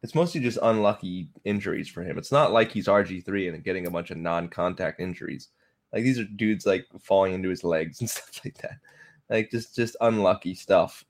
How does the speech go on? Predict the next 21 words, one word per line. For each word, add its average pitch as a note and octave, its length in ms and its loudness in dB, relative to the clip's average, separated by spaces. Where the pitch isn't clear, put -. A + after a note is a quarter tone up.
Uh, - 320 -6
so, B2 280 4
no, C3+ 260 6
I G2 140 6
think A#2+ 300 -4
he's G#2 220 -4
a F#2+ 60 -8
good F2+ 220 -4
get. F2 300 0
I G2 40 0
mean, G2+ 160 -2
we A2+ 240 -4
don't B2 320 4
know, A#2+ 200 2
because C#3 420 0
of C#3 100 0
those A#2 220 4
injuries, C3+ 440 0
we G#2+ 100 -2
don't G2 300 0
know A2+ 440 2